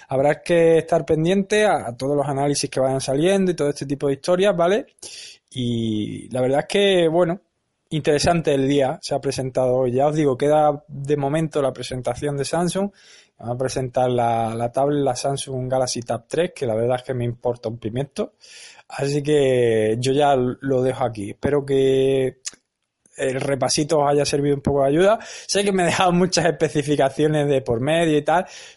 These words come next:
pero bueno, es que no, no me lo sabía todo en memoria. Simplemente, pues, he, he investigado para ver qué se había presentado, he estado mirando, interesándome un poquillo,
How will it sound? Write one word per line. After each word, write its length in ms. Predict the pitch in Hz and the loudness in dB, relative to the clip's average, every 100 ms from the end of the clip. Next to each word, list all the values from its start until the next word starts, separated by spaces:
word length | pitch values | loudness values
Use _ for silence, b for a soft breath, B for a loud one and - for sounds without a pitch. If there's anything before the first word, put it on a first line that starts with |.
| - | -2
pero 180 | 139 143 | 2 4
bueno, 240 | 160 127 | 4 2
es 80 | 131 | -2
que 100 | 185 | 0
no, 200 | 175 160 | 0 0
no 160 | 156 175 | 0 0
me 120 | 180 | 2
lo 80 | 131 | 0
sabía 320 | 139 139 131 | 0 2 2
todo 200 | 131 131 | 2 0
en 80 | 123 | 0
memoria. 300 | 127 156 131 | 0 0 0
Simplemente, 500 | 139 131 139 139 139 | -2 -4 -4 -2 -4
pues, 220 | 123 127 | -2 2
he, 540 | 131 123 113 104 - | 2 2 0 -6 -4
he 20 | 147 | -2
investigado 760 | 143 147 - 143 156 185 196 | 0 0 0 0 2 4 2
para 220 | 160 127 | 0 0
ver 240 | 127 135 - | -2 -4 -4
qué 160 | 139 | -4
se 120 | 131 | 0
había 180 | 131 131 | 0 0
presentado, 580 | 131 127 127 156 170 170 | -2 -6 -4 0 2 2
he 40 | |
estado 220 | 165 131 127 | 0 -4 -6
mirando, 640 | 131 135 143 135 135 135 | -4 -4 -4 -2 -2 -2
interesándome 640 | 131 131 127 151 143 131 | -2 -4 -4 -2 -4 -4
un 60 | 131 | -4
poquillo, 520 | 143 143 180 190 196 | -2 2 2 4 2